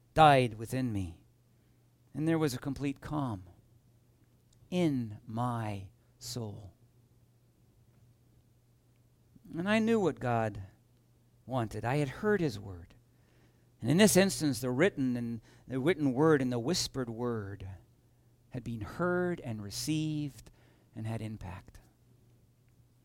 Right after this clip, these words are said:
You see, I guess what I'm saying is in that moment, to go back to John ten, which I have done throughout this series, the sh-, you know, I, I recognized the shepherd's voice.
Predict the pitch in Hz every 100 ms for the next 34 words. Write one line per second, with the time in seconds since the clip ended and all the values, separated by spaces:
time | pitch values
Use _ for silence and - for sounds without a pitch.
0 | _ _ _ _ - - _ _ - -
1 | _ _ _ _ _ _ _ _ _ 151
2 | - 185 170 151 196 - 170 147 - 165
3 | 151 139 135 123 139 143 123 135 147 127
4 | 113 - - - 123 131 139 127 135 135
5 | 131 156 143 120 113 117 123 113 127 120
6 | 123 123 - 123 - 143 127 117 120 -
7 | - - - - _ _ _ _ _ 147
8 | - - - - 175 160 156 156 160 151
9 | 170 220 - 175 151 - 135 165 160 151
10 | 123 131 208 131 - -